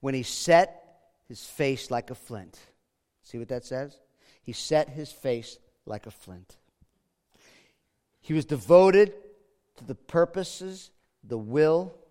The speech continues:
and the word of God. And God helped him. God strengthened him.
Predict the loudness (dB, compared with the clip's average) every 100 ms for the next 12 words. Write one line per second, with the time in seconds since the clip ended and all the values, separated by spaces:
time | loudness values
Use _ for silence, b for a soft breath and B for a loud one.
0 | _ _ -18 -14 -14 -12 -8 -4 -4 -8
1 | -14 _ _ _ _ -16 -16 -14 -16 -16
2 | -20 _ _ _ -6 2 4 4 2 -2
3 | -4 -10 B B 2 2 0 0 0 0
4 | -6 -8